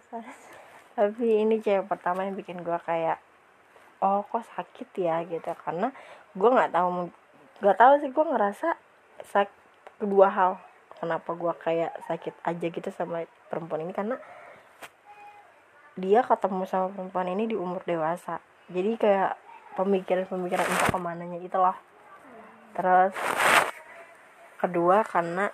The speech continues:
Speaker 2: yang setelah dari Bogor itu gue kayak janji ke diri gue sendiri, kayak setelah gue selesai sama patah hatinya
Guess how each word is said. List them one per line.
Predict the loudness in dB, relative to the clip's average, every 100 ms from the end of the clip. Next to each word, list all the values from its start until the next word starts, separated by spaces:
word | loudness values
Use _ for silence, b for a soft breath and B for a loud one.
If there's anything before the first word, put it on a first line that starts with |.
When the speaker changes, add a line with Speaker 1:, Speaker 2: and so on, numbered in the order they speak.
| -10 -16 -4
Speaker 2:
yang | 0 0 -4
setelah | -2 0 0 -2 -6
dari | -6 -6
Bogor | -6 -4 -2
itu | -4 -4 -2
gue | 0 2
kayak | 2 2 -2 -8 -20 -20 -18 -6
janji | -4 -4 -6 -8
ke | -8
diri | -8 -8
gue | -8
sendiri, | -8 -8 -8
kayak | -4 -6 -6
setelah | -4 6 8 8
gue | 4 2
selesai | -2 -4 -4 -2
sama | -4 -2
patah | -4 -4 -10
hatinya | -8 -10